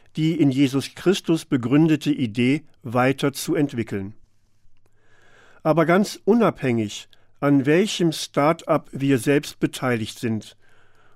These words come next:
um das Miteinander in unserer Gesellschaft weiterzuentwickeln, bleibt es wichtig, Köpfe zusammenzustecken,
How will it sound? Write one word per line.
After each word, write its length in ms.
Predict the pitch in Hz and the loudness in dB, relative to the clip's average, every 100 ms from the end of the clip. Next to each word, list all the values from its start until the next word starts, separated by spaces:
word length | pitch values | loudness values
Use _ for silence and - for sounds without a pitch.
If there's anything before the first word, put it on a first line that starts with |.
| - | -4
um 160 | 143 | 0
das 240 | 143 143 - | 2 2 2
Miteinander 760 | 156 208 143 135 131 131 135 - | 0 2 2 4 4 4 2 0
in 140 | 139 | 0
unserer 320 | 151 139 135 | 4 2 2
Gesellschaft 760 | 127 127 131 151 151 151 139 - | 0 0 4 4 2 -2 -4 -2
weiterzuentwickeln, 1080 | 123 135 160 - - 165 120 127 123 117 107 - _ | 0 0 0 -4 -2 0 0 0 0 0 -2 -8 _
bleibt 380 | - 127 135 - | -2 0 0 -2
es 220 | 123 - | -4 -2
wichtig, 640 | 120 156 - 156 147 - - _ _ _ _ - | -2 -4 -2 -4 -4 -12 -20 _ _ _ _ -6
Köpfe 480 | 170 202 - 190 170 | -2 -2 -2 -2 -2
zusammenzustecken, 1300 | - 143 127 147 170 - 165 - 147 - 135 135 | 0 -2 2 2 2 0 -6 0 -2 0 -2 -2